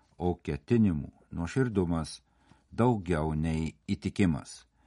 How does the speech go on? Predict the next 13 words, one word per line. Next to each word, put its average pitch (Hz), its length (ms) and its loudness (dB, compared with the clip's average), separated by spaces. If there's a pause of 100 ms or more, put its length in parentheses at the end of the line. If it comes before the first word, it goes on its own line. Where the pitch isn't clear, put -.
(360)
Nesistengkite 120 1000 2
būti 104 560 2
vienadienėmis 95 1040 2
žvaigždėmis. 80 920 0 (540)
Dangus, 80 440 0 (760)
kuriame 98 440 2 (160)
esame 101 400 2
pašaukti 101 480 -2
žibėti, 104 640 2 (160)
yra 98 400 0 (160)
didesnis. 80 880 -4
Jis 113 460 -2 (440)
meilės 95 720 2